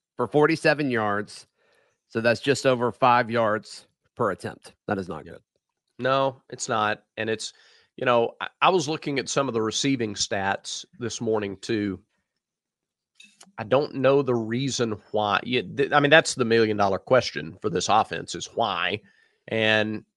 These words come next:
Speaker 2: it's some blocking, it's some play calling, protection, some of it's receivers, some of it's the quarterback play. Um,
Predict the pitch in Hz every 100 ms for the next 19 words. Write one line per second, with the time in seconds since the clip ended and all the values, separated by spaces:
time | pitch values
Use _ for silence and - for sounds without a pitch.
0 | _ _ _ _ 117 - - 143 139 117
1 | 113 113 - 117 110 - 120 - 117 110
2 | 117 113 113 113 - 113 117 110 - 123
3 | - 131 139 135 - 135 - 107 107 107
4 | - 117 139 135 143 - - - 147 -
5 | 123 113 113 107 - - 113 107 101 101
6 | _ _ _ - - - 90 92 87 87